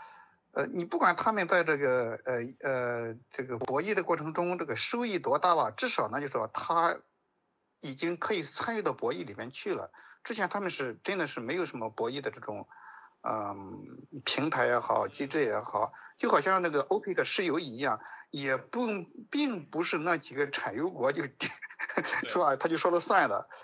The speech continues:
Speaker 1: 背后是巨大的是全球的这种资本在，在，在，在说话，是吧？呃，是这些消费大国的，嗯，在，在决定了一些话语权在里边。啊，所以说呢，我觉得首先我们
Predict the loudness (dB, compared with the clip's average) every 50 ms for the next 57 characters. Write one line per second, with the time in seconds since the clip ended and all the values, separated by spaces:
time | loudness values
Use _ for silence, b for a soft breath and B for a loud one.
0 | B _ -2 -2 2 2 2 2 2 2 -2 -4 -8 -12 -8 -4 0 0 4 6
1 | 8 8 8 6 4 2 0 -4 -6 -4 -4 -6 -6 -4 -4 -4 -4 -4 -4 -4
2 | -6 -6 -6 -6 -6 -6 -4 -4 -4 -6 -6 -4 -6 -4 -4 -6 -8 -6 -4 -4
3 | -4 0 0 0 2 2 2 4 6 6 6 4 2 B B B B B B _
4 | 0 2 2 2 0 -2 _ _ _ _ _ -16 -8 -4 -4 -2 -2 -4 -4 -6
5 | -6 -6 -8 -8 -4 -4 -4 -4 -2 0 0 2 2 2 2 2 2 2 2 0
6 | 0 0 0 0 -2 -4 -6 -8 -8 -10 -14 -16 -14 -14 -16 -6 -2 -2 -2 0
7 | -2 -4 -4 -6 -6 -6 -6 -6 -6 -4 -6 -8 -8 -10 -8 -6 -4 0 0 0
8 | 0 0 -4 -8 -10 -8 -6 -6 -6 -4 -2 -4 -4 -4 -6 -10 -8 -6 -6 -6
9 | -8 B B B B B B B B _ -2 0 0 0 B B B -16 0 4
10 | 4 4 4 4 2 2 2 4 4 4 4 4 4 4 2 0 -2 -2 -2 -2
11 | 0 0 2 2 2 0 -4 -6 -6 -8 -10 -14